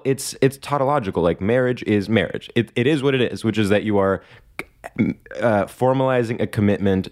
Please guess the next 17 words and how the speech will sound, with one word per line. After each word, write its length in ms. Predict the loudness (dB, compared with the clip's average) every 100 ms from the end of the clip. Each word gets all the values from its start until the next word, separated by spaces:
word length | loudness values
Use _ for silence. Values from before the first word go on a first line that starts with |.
| -4
to 160 | 0 2
a 80 | 2
person 640 | 2 0 2 2 2 0 -4 -20 -2
that 180 | 0 2
you 140 | 2
are 240 | 2 2 0 0
in 140 | 0
love 180 | 0 2
with 220 | 0 0
and 160 | 0 0
that 100 | 2
you 140 | 2
want 340 | 2 2 -2 -4
to, 500 | 0 2 4 2 -2 -16 -20 _
um, 560 | 0 2 0 0 -2 -4 -16 -20 -20 _ -20 -20 -20 -20 -20 -20 _ _ -20 -16
sort 420 | -10 -4 0 2
of 340 | 2 -2 -8